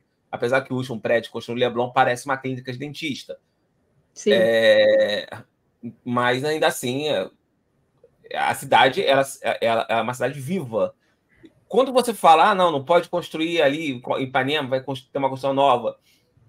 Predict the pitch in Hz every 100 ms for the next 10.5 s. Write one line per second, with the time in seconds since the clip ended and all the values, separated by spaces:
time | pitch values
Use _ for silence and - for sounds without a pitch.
0 | _ 165 196 190 196 196 175 160 180 175
1 | 156 - - - _ - - 131 160 165
2 | 139 156 196 151 - 127 156 120 - _
3 | _ _ _ - - 160 135 175 208 196
4 | 196 190 196 190 202 180 185 185 151 120
5 | 123 139 147 - - _ _ - 147 185
6 | 196 - 156 160 - 156 170 175 - _
7 | _ - 131 127 120 - _ _ _ _
8 | _ _ _ - 104 127 120 - 117 139
9 | 135 110 107 117 127 123 117 - 120 139
10 | 127 - 113 113 _